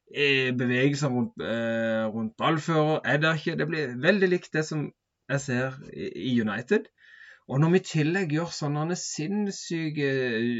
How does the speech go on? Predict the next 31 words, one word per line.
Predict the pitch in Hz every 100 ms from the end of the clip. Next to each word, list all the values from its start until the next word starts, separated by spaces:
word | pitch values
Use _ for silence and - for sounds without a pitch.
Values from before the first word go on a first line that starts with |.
| 90 123
dustefeil, | 131 135 - - - 143 175 - 226 233 -
<laughs> | - 151
som | 160 147
det | 143
er | 135
jo | 127 120 - - - - _ -
gitt | 135 123 135 156 190
i | 135
målene, | 123 143 190 190
rett | 160 -
og | -
slett, | - - - - _ _ _ _ -
nei, | 110 107 -
da | 104 120 - - _
er | 98 104
det | 143 113
bare | 95 90 127
å |
ta | - 92 107
av |
seg | - 101
hatten | 98 - - 214 233 - - _ -
og | 123
håpe | 107 110 127 151
for | - -
alt | 117 131
i | 127
verden | 101 135 139
at |
ikke | 110 -
vi | 131